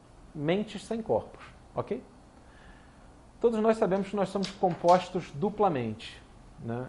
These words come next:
Isso eu quero saber se, se o pessoal tá me acom-, me acompanhando. Nós somos compostos de corpo e alma, ou seja, matéria e forma, né?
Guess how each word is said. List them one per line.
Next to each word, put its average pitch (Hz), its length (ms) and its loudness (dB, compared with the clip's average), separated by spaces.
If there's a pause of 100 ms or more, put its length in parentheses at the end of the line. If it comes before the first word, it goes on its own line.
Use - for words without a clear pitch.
Isso - 120 -10
eu 165 40 -4
quero 151 160 -2
saber 156 220 -6
se, 156 280 -8
se - 120 -18
o - 20 -14
pessoal 147 260 -6
tá 160 100 -8
me 151 80 -8
acom-, 151 220 -10 (120)
me 147 200 -8
acompanhando. 139 520 -4
Nós 147 140 -6
somos 170 200 -6
compostos 131 480 -4
de 113 100 -6
corpo 208 340 -2
e 143 40 6
alma, 185 300 2 (680)
ou 131 80 -2
seja, 127 180 -2
matéria 139 360 4
e - 20 0
forma, 170 380 0 (640)
né? 131 120 -10